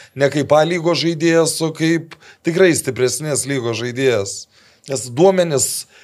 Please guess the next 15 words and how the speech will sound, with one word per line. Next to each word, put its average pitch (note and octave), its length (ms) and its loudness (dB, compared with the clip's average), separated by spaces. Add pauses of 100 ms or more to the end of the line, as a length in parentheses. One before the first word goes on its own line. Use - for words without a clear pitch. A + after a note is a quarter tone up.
(260)
iš - 480 0
dab-, C#3+ 320 -2 (100)
iš E3 240 -4
tos E3+ 340 4 (160)
jaunosios D3 800 2
iki D#3 260 -4
dvidešimt D3 680 -4 (220)
penkeri D#3+ 520 0
metai D3 540 2
kartos, D3 680 0
nu, D3+ 200 -2 (680)
man C#3+ 240 4
atrodo, D#3 380 2
kai D3+ 160 -4
jis B2+ 140 -6